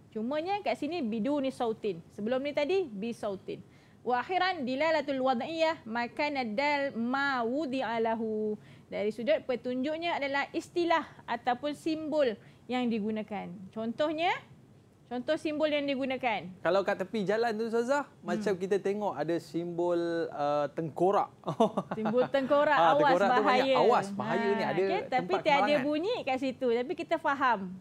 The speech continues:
Speaker 1: Okey, dilalah ghairu lafziyah,
Speaker 2: Aha.
Speaker 1: wad'iyah.
Speaker 2: Oh, itu wad'iyah.
Speaker 1: Ah, ya, betul.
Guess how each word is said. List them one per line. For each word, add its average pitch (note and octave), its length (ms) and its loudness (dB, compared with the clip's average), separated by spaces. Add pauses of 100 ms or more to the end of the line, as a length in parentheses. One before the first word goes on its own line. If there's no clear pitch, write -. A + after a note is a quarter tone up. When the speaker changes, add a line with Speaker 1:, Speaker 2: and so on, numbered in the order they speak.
(100)
Speaker 1:
Okey, B3+ 220 -6
dilalah C#4 420 0 (320)
ghairu F#4 420 0
lafziyah, B3 640 0
Speaker 2:
Aha. C#3 240 -4
Speaker 1:
wad'iyah. A#3 480 0
Speaker 2:
Oh, F3+ 120 4
itu F#3+ 200 0
wad'iyah. A3 480 0
Speaker 1:
Ah, E3 260 0
ya, A3+ 280 -2
betul. F#3+ 380 0